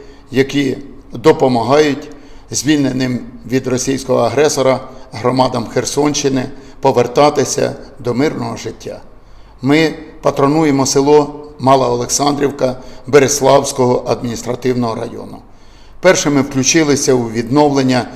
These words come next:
пошкодженого ворогом житла будівельні бригади Новоукраїнського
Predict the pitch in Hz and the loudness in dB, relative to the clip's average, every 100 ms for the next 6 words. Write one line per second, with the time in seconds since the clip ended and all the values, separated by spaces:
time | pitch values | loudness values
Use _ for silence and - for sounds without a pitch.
0 | - - - 151 - 151 160 123 131 127 | -20 -6 2 2 2 0 -2 0 0 0
1 | 123 147 131 113 117 110 120 143 147 147 | 0 0 0 -2 -4 -4 0 4 4 2
2 | - - - 127 135 139 143 135 127 - | -8 -16 -4 0 0 4 4 4 -2 -2
3 | 120 139 147 - - - - - 160 147 | 2 2 2 -2 -4 -18 -12 0 2 4
4 | 147 - 131 143 147 135 - 139 127 | 0 0 2 2 2 0 0 0 0